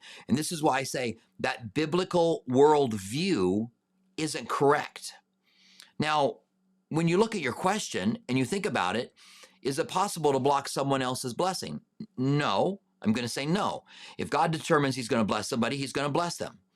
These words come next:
Is it possible, though, that you could pray for someone, and because prayer is powerful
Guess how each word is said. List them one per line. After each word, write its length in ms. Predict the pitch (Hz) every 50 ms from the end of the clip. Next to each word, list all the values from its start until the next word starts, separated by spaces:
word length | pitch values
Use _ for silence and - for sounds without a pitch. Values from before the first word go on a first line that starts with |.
| _ _ _ _ - - - - - _ _
Is 180 | - 156 151 -
it 160 | 143 123 -
possible, 720 | - - - 143 165 196 214 202 - 202 135 135 123 117
though, 460 | 101 104 92 82 82 85 98 117 131 - - _ - - _ -
that 240 | - 135 135 139 139
you 120 | 151 156 143
could 220 | - 151 131 -
pray 360 | - - - 139 151 202 240
for 180 | 226 - 165 120
someone, 640 | - - 120 98 95 90 87 82 80 82 90 101 107 - - - - -
and 160 | 120 139 147
because 320 | 147 151 - 160 151 -
prayer 480 | - - - - 170 165 185 214 214 170
is 140 | 117 107 -
powerful 920 | - - - - 160 180 190 196 190 156 139 - - 95 87 98 113